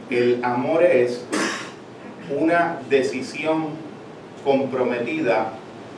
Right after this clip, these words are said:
que yo hago de trabajar activamente por la libertad del otro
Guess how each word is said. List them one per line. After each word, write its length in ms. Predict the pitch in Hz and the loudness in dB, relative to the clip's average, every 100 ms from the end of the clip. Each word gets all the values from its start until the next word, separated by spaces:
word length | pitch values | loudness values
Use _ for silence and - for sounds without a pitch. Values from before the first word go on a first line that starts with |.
| - - | -16 -8
que 160 | 127 117 | -4 0
yo 220 | 135 160 | 4 6
hago 300 | 147 - - - - - - - 127 127 | 6 6 2 -2 -6 -2 0 0 -2 0
de 100 | 135 | 2
trabajar 500 | 127 131 127 - - | 4 6 6 8 8
activamente 1120 | - - - 175 185 180 139 127 120 135 - - - - - | 6 2 -4 2 4 4 4 2 0 -2 -4 -10 -16 -16 2
por 200 | 131 127 | 4 6
la 140 | 131 | 6
libertad 580 | 127 131 131 127 - 143 | 6 6 4 4 4 8
del 160 | 131 127 | 8 10
otro 320 | 123 123 | 6 4